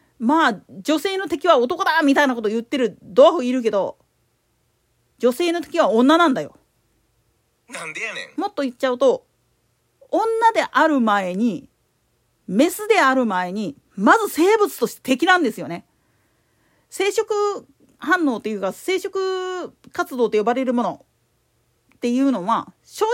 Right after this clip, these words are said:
Speaker 1: 直言ってしまうと、まあ、ちょっと汚い話だけれども、それがない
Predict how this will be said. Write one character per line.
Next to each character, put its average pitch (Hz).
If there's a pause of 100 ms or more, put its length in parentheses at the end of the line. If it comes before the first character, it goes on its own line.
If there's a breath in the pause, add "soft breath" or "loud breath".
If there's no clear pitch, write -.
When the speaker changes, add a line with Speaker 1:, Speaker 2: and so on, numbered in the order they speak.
(100)
Speaker 1:
直 403
言 240
っ -
て 254
し 277
ま 277
う 226
と、 202 (440)
ま 143
あ、 170
ち 262
ょ -
っ 247
と 196
汚 185
い 294
話 254
だ 202
け 202
れ 196
ど 185
も、 180 (540 soft breath)
そ -
れ 466 (260)
が 403
な 415
い 359